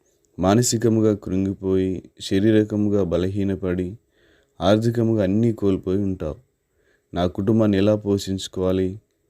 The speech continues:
నా ఉద్యోగంలో, నా వ్యాపారంలో వచ్చిన సమస్య నుంచి ఏ విధంగా బయటపడాలి? నా బిడ్డల జీవితంలో,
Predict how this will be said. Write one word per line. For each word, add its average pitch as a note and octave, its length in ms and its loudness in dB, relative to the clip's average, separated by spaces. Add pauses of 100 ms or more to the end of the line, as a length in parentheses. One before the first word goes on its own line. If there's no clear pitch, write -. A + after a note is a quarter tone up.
(460)
నా F2 140 -2
ఉద్యోగంలో, F#2+ 920 0 (320)
నా D#2+ 160 -6
వ్యాపారంలో F#2+ 640 0
వచ్చిన F#2 320 -4
సమస్య G2 500 -4
నుంచి F#2 520 -4 (540)
ఏ G2 120 4
విధంగా A2+ 380 2
బయటపడాలి? F#2 920 -2 (680)
నా E2+ 140 -4
బిడ్డల G#2 380 4
జీవితంలో, G#2+ 880 0